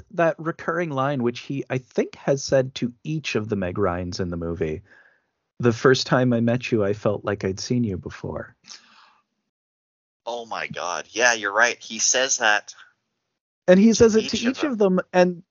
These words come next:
Speaker 1: he has, 'cause they're all Meg Ryan. And I, like, I don't know, maybe there
Speaker 2: I
Speaker 1: were
Speaker 2: didn't
Speaker 1: other
Speaker 2: hit-, oh my
Speaker 1: iterations of
Speaker 2: gosh.
Speaker 1: Meg Ryan in his life prior to Dee Dee.
Speaker 2: What if, what if that's who he tried to rescue from the building?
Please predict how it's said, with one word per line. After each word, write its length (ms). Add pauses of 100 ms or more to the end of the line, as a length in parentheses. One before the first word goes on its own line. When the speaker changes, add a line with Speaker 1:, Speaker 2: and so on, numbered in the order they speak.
(160)
Speaker 1:
he 280
has, 320
'cause 280
they're 200
all 220
Meg 240
Ryan. 420
And 260
I, 300 (200)
like, 240
I 100
don't 120
know, 140
maybe 520
there 300
Speaker 2:
I 80
Speaker 1:
were 60
Speaker 2:
didn't 100
Speaker 1:
other 240
Speaker 2:
hit-, 300
oh 60
my 140
Speaker 1:
iterations 360
of 80
Speaker 2:
gosh. 180
Speaker 1:
Meg 160
Ryan 440
in 60
his 200
life 260
prior 400
to 160
Dee 320
Dee. 300 (880)
Speaker 2:
What 240
if, 580 (1600)
what 160
if 120
that's 240
who 140
he 320
tried 360
to 100
rescue 320
from 220
the 60
building? 400